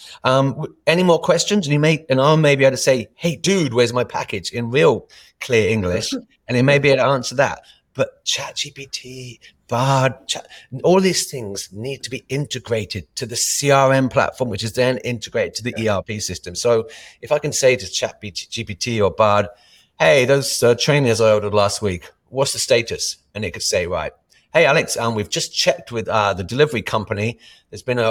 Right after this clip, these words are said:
Speaker 1: a weather incident in, in your, your region. They've
Speaker 2: Yeah.
Speaker 1: said the options are you can collect them from the depot tomorrow evening or they'll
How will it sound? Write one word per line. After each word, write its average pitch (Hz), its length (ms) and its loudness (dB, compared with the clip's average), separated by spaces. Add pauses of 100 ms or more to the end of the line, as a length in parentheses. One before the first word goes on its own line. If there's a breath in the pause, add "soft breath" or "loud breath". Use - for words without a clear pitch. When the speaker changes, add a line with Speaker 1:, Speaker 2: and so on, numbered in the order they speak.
Speaker 1:
a - 0 -
weather 160 280 4
incident 117 480 -2
in, 92 440 -2
in 95 240 -4
your, 95 200 -2
your 92 160 2
region. 123 540 0 (440 soft breath)
They've 101 120 -6
Speaker 2:
Yeah. - 140 -4
Speaker 1:
said 143 160 2
the 117 80 2
options 110 380 2
are 113 140 6
you 113 80 0
can 113 120 -6
collect - 240 0
them 127 100 -4
from 104 140 -8
the 98 80 -2
depot 110 520 4
tomorrow 107 360 2
evening 107 520 -2
or 95 420 4
they'll 98 120 0